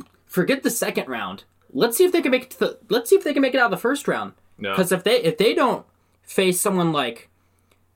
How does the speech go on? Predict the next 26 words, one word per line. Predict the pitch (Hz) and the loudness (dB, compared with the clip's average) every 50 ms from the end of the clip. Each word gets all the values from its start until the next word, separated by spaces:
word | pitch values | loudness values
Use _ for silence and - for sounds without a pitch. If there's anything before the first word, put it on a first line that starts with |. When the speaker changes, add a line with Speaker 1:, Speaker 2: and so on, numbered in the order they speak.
| _ _ _ _ | _ _ _ _
Speaker 1:
Toronto | - - 175 160 165 160 160 165 165 170 165 160 160 156 151 | -4 -2 -2 0 0 2 2 2 2 2 0 0 0 2 2
or | 143 135 127 123 117 | 2 2 2 0 0
the | 117 - - | -2 -4 -6
Pacers | - - 165 196 262 254 - 170 135 139 | -2 0 2 2 2 0 -2 -2 -2 -2
in | 135 | -4
the | 113 113 | -6 -6
first | - 123 113 107 - - | -4 -6 -6 -6 -6 -8
round, | - 107 104 104 113 135 147 - - _ _ | -6 -6 -4 -4 -6 -6 -8 -12 -16 _ _
which | 127 120 120 - - - - _ _ | -4 -4 -4 -6 -10 -14 -18 _ _
who | - - 160 139 | -10 -6 -4 -2
knows | 120 127 139 135 - | 0 2 2 0 0
if | - | -2
they'd | - 113 104 113 | -4 -4 -4 -4
even | 107 113 107 | -4 -6 -6
win | 107 113 | -4 -2
those | 113 123 151 151 - | -2 -2 -2 -2 -4
games. | 113 117 143 170 175 - - - _ _ _ - | -6 -6 -6 -6 -6 -8 -10 -14 _ _ _ -14
Speaker 2:
Yeah. | 101 98 98 98 95 - - _ _ _ _ _ _ - | -12 -10 -8 -8 -10 -12 -16 _ _ _ _ _ _ -4
Speaker 1:
Um, | 123 135 135 131 131 127 117 - - _ _ _ _ _ _ _ _ _ _ _ _ _ _ _ _ _ _ _ _ _ _ _ _ _ _ _ _ _ _ _ _ _ - | -2 -2 -2 -2 -2 -4 -4 -8 -12 _ _ _ _ _ _ _ _ _ _ _ _ _ _ _ _ _ _ _ _ _ _ _ _ _ _ _ _ _ _ _ _ _ -2
they | - 269 | 0 0
might | 370 440 453 440 | 2 2 4 6
lose | 440 415 415 | 6 6 6
in | 403 381 | 4 0
the | - | -2
first | 302 320 349 349 - | -2 -2 -2 0 0
round, | 285 202 143 120 - - | 0 0 0 -2 -6 -6